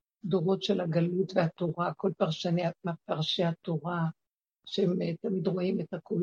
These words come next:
אה, הצדיק מול הרשע, הצדיקים מול הרשעים, ו-, וכל העולם, איך שאנחנו תמיד מסדרים אותו, זה לעומת זה. ואחר כך מדרגות הנפש,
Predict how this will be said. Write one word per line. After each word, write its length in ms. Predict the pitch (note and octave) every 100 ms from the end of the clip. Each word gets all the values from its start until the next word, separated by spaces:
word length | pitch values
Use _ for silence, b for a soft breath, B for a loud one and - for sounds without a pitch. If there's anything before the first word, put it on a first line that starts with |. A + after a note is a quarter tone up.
| A3
אה, 400 | E3+ - E3+ E3+
הצדיק 600 | E3 F#3+ C#3+ F#3+ F3+ -
מול 160 | F#3+ E3+
הרשע, 320 | D#3+ D#3+ F3
הצדיקים 500 | D#3+ F3 D#3+ - F#3
מול 140 | E3+
הרשעים, 680 | E3 E3 - - - F3+ E3 D#3
ו-, 140 | D#3 E3 _ _ _ _ - F#3
וכל 320 | D#3+ G3 F#3
העולם, 360 | F3 F3 E3+
איך 100 | E3+
שאנחנו 320 | - F#3 D#3 -
תמיד 280 | - F3 E3+
מסדרים 520 | E3 E3 - E3 E3+ E3+
אותו, 280 | - E3+
זה 140 | D#3 F3
לעומת 400 | E3+ D#3+ F3 E3+ -
זה. 220 | E3+ E3 - _ _ _ _
ואחר 260 | F#3+ F#3+ B3
כך 240 | - -
מדרגות 540 | A3 F3+ F3+ F3+ G#3 G#3
הנפש, 280 | F#3 G3